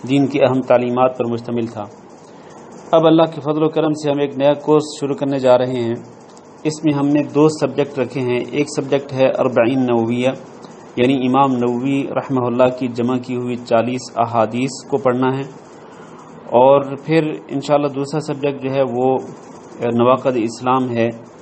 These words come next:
جس میں ہم نے عقیدے کے بڑے ہی اہم ترین مسائل پڑھنے ہیں۔ سب سے پہلے اللہ رب العزت سے دعا کرتے ہیں کہ اللہ رب العزت اپنے خصوصی فضل و کرم کے ساتھ ہمیں یہ کورس مکمل کرنے کی توفیق دے، اور اس میں ہم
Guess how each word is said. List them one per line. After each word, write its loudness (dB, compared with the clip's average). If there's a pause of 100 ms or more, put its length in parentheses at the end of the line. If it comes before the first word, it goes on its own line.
(300)
جس -6
میں 4 (300)
ہم 0
نے 0 (140)
عقیدے 0
کے -2 (100)
بڑے 4
ہی 0
اہم 0
ترین -2
مسائل 2
پڑھنے -2
ہیں۔ -10 (1600)
سب 2
سے 2
پہلے 6
اللہ 6
رب 0
العزت -2
سے -6
دعا 4
کرتے -4
ہیں 0
کہ -4
اللہ 2 (160)
رب -6
العزت -4
اپنے -4
خصوصی -6
فضل -2
و 4
کرم 0
کے -4
ساتھ 0
ہمیں -2
یہ -2
کورس -4
مکمل -4
کرنے 0
کی -4
توفیق -2
دے، 0 (880)
اور 6 (140)
اس -6
میں 2 (260)
ہم -2